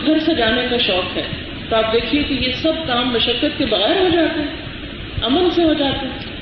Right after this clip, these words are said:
کسی پریشانی کے بغیر ہو جاتے ہیں۔ نہیں، آپ دیکھیے کہ جتنے بھی کام ہیں ہماری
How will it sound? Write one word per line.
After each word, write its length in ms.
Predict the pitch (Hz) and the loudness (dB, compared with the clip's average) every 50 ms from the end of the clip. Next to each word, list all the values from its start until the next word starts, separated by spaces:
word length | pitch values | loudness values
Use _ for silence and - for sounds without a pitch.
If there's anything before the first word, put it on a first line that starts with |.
| - - - - | -12 -12 -8 -4
کسی 200 | - 277 - 330 | -2 0 2 2
پریشانی 480 | 320 302 - 277 - - 247 240 269 294 285 | 2 2 2 0 0 0 0 0 0 0 0
کے 60 | 311 254 208 | 0 0 0
بغیر 280 | 190 190 240 277 320 | 2 2 2 2 2
ہو 160 | 339 320 330 311 | 4 4 4 4
جاتے 300 | 311 277 269 - - 277 | 2 2 0 -2 -4 -4
ہیں۔ 380 | 262 - 185 175 208 190 180 180 - - - 240 | -6 -6 -6 -6 -6 -6 -6 -8 -8 -8 -6 -2
نہیں، 480 | 240 254 262 262 330 330 269 190 - - - - - - - - - - - - - - - - - 311 | 0 2 2 4 4 2 2 0 -2 -6 -8 -10 -10 -10 -10 -10 -12 -12 -12 -12 -12 -12 -12 -6 -2 0
آپ 160 | 285 269 233 | 0 2 2
دیکھیے 340 | 214 233 262 - 302 302 302 320 - - - - - - - - - - | 0 0 0 0 0 0 0 -2 -4 -8 -10 -10 -10 -10 -12 -12 -6 -4
کہ 80 | 269 262 | -4 -4
جتنے 400 | - 277 277 - - 359 415 403 | -2 -4 -4 -2 0 0 2 4
بھی 120 | 370 392 - | 2 2 2
کام 360 | 240 196 - 208 214 202 190 | 0 0 -2 -2 -2 -4 -4
ہیں 100 | 170 151 - - - - - - - - | -4 -4 -6 -6 -8 -10 -10 -8 -6 -4
ہماری 280 | 220 226 220 226 254 | -2 0 2 2 2